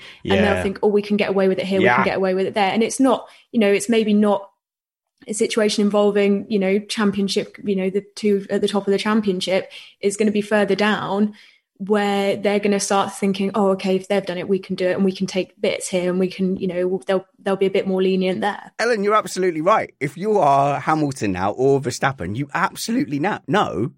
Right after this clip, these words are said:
Speaker 2: that if a, if a guy's trying to overtake you on the outside, you just send it. Lift off that brake pedal, head exactly for, like, the opposite of the apex on the outside. As long as there's runoff, as long as you're not putting them into a wall, you're golden.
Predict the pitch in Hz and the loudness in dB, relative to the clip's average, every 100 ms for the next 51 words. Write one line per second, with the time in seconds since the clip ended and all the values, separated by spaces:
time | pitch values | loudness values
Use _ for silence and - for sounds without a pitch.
0 | _ 139 135 143 143 139 139 139 143 139 | _ -4 -2 -2 0 -2 -2 -4 0 0
1 | 139 135 135 131 127 135 117 123 120 127 | 0 -2 0 -2 0 -4 0 0 2 0
2 | - 131 113 98 175 359 370 349 - 330 | -2 -2 -4 -4 -6 -6 -6 -10 -4 -2
3 | 285 - - 233 349 359 226 - _ _ | -2 -4 -4 -4 -2 -2 -2 -6 _ _
4 | _ _ - 220 277 - 233 - 196 - | _ _ -8 -4 -4 -2 -4 -2 -4 0
5 | 135 - - - 104 120 180 - _ - | -2 -2 -10 -6 -2 0 -2 -6 _ -4
6 | 175 - - 160 143 143 165 220 - 165 | -4 -4 -8 -6 -6 -6 -2 -2 -2 -2
7 | 160 151 143 139 127 - 120 113 - 131 | 0 0 2 2 0 -4 -6 -4 -4 -4
8 | 131 135 - - 117 120 113 120 110 - | -6 -6 -4 -4 -4 -4 -4 -4 -6 -8
9 | - 107 - 107 - 92 85 - _ _ | -6 -6 -2 -4 -4 -2 -2 -2 _ _
10 | _ _ _ - 233 339 190 156 123 196 | _ _ _ -8 -4 -2 0 0 0 0
11 | 165 151 - - 202 262 320 214 202 - | 0 0 -2 -2 0 2 2 0 -4 -4
12 | 175 165 160 151 135 120 160 190 104 - | 0 2 2 0 0 -2 0 0 -2 -4
13 | _ _ _ _ _ 190 196 339 349 - | _ _ _ _ _ -6 -2 0 2 0
14 | - | -4